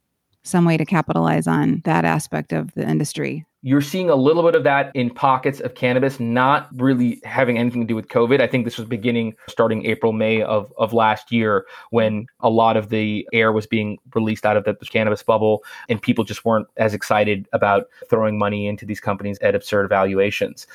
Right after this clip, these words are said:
Speaker 2: So you have a lot of companies which are just not structured to operate unless there's a ton of capital coming through. And that has afforded some interesting opportunities to buy up assets at a discount. So yeah, I think those opportunities are certainly there.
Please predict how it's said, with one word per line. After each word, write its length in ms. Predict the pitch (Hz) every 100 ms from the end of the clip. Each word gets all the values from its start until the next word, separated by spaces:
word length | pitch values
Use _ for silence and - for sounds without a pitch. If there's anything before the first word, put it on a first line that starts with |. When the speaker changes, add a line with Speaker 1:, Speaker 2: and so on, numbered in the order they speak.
| -
Speaker 2:
So 180 | - 156
you 140 | 139 135
have 80 |
a 20 | 123
lot 240 | 135 143
of 60 | 139
companies 340 | 147 135 120
which 140 | 117
are 100 | 120
just 240 | 110 117 -
not 260 | 110 110
structured 600 | - - 120 - 113 104
to 100 | - -
operate 500 | 113 117 110 107 101 _ _
unless 360 | 117 110 110 -
there's 320 | 110 104 -
a 40 | 113
ton 220 | - 104
of 80 | 98
capital 320 | 107 104 104
coming 300 | - 101 101
through. 280 | - 110 - - - -
And 120 | 131 135
that 320 | 135 135 - _
has 260 | 90 123 120 120
afforded 380 | 117 143 127
some 140 | - 120
interesting 340 | 123 120 120
opportunities 540 | 113 113 - 110 107 104
to 100 | 101
buy 320 | 107 107 107
up 160 | 104 107
assets 540 | 107 107 110 107 - -
at 100 | 110
a 60 | 104
discount. 560 | 101 110 - 101 - - - -
So 100 | 240
yeah, 180 | 247 262
I 80 |
think 260 | 226 262 254 - 120
those 340 | - 190 185 -
opportunities 580 | 156 160 165 151 147 131
are 300 | 131 123 120
certainly 400 | - - 147 143 139 131
there. 440 | 117 110 113 170